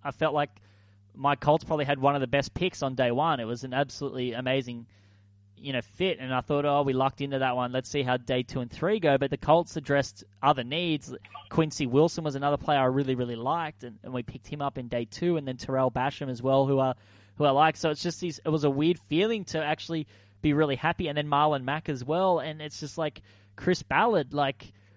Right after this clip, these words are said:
where do I sign? Take all my money. I'm, I'm all in with you, Chris. Like, you are, are amazing, and it's just a weird feeling to come away from a draft actually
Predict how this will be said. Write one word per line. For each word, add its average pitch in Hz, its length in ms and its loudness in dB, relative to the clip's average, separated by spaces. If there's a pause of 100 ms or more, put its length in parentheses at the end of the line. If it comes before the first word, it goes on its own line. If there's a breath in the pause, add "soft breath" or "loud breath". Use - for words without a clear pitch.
where 160 240 4
do 202 80 8
I 185 80 8
sign? 175 420 2
Take 151 260 -4
all 165 140 6
my 160 100 2
money. 156 320 0
I'm, 131 220 0
I'm 147 180 6
all 151 220 10
in 139 220 0
with 127 160 4
you, 123 260 2 (100)
Chris. - 380 0
Like, 123 220 -2
you 143 260 8
are, 139 500 6
are 135 140 0
amazing, 143 540 2
and 127 80 -6
it's 127 160 -10
just 147 180 -4
a 147 40 0
weird 139 280 0
feeling 151 360 0
to - 100 -10
come 147 180 -4
away 139 220 4
from 135 200 -8
a 127 60 -2
draft 139 480 4
actually 135 420 -2